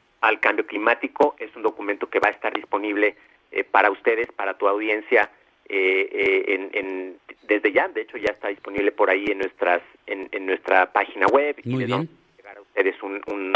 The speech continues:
Speaker 1: una copia de ese documento. Y con respecto a tu pregunta, eh, comentarte que sin duda es una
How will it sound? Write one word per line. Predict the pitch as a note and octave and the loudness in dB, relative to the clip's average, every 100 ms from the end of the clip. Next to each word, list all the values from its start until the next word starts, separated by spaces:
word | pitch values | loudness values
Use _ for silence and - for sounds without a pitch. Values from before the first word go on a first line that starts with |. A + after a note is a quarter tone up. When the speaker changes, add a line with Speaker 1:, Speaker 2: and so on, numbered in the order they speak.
| - | -2
Speaker 1:
una | G2+ G2+ | 0 2
copia | - - G2 | 2 2 0
de | |
ese | F#2+ A#2+ | 0 -4
documento. | G#2+ D3+ C#3+ C#3 E3+ _ - _ | -4 0 0 0 -6 _ -20 _
Y | C#3 | -6
con | - B2+ | -2 0
respecto | B2 - D3 - | 0 -2 -4 -2
a | C#3+ | -4
tu | - | -4
pregunta, | - D#3 C3 C3 B2 A#2+ _ - - | -2 0 0 0 0 0 _ -20 -14
eh, | - A2+ | 0 0
comentarte | - A2+ A2+ B2+ B2+ - | 2 -2 0 0 0 -2
que | B2+ - | -4 -6
sin | - B2 | -6 -4
duda | D3 D#3+ | 0 2
es | D#3 - | 2 -2
una | C#3+ C#3 C3+ | -2 0 0